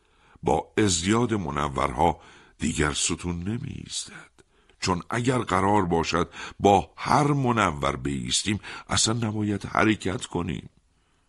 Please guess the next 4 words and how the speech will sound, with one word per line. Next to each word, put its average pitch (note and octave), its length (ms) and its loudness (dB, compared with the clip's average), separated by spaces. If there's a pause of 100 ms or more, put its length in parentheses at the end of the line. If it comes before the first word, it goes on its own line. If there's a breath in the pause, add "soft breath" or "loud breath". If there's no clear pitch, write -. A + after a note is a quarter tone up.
(440)
حرکت C2+ 500 -4
گردان C#2 460 -2 (300 loud breath)
تندتر A#1+ 600 -4
می‌شود. - 480 -6